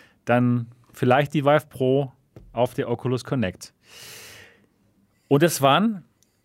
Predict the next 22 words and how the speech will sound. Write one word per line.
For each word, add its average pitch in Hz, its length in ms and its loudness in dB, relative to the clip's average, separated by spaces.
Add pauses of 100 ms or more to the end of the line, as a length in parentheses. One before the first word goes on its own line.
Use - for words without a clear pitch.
(100)
alle 147 180 2
unsere 180 220 0
Themen. 127 640 -2 (200)
Das 170 300 -6
waren 170 100 -2
die 160 120 -4
Themen 170 400 -4
für 180 580 -6
Folge 143 500 -2
zweiundneunzig 185 1000 -8 (160)
vom 180 400 0 (400)
Alternative 170 840 -2
Realitäten 147 540 -6
Podcast. 101 680 -8 (160)
Wir 139 240 0
hoffen, 156 320 -2
dass 135 160 -4
es 123 320 -8
euch 123 240 0
Spaß 110 340 -4
gemacht 170 320 -10
hat. 202 180 -6